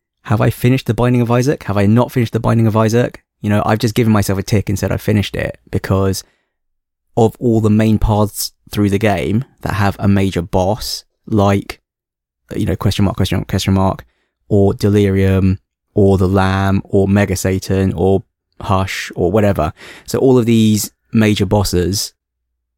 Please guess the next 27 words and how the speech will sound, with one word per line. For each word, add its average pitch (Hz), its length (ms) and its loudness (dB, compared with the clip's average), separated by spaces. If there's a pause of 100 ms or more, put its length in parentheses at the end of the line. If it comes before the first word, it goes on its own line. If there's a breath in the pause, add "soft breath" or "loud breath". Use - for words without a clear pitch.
(640)
I 113 120 2
have 104 260 0
successfully 104 580 -2
done 98 500 2 (160)
runs 98 440 0
that 98 140 -4
have 92 440 -2
killed 95 260 -2
them, - 340 -10 (420)
but 101 240 -2 (580)
I 107 80 0
haven't 110 640 -2 (640)
one 110 220 0
hundred 110 260 2
percented 101 340 -2
the 95 80 -2
game. 85 520 -4
I 98 100 -4
haven't, 127 400 0 (400)
you - 60 -6
know, 98 80 -2
finished - 480 -2
the 113 80 -6
post-it, 104 540 -2 (160)
as 98 120 -2
they 90 100 -2
say, 85 420 -4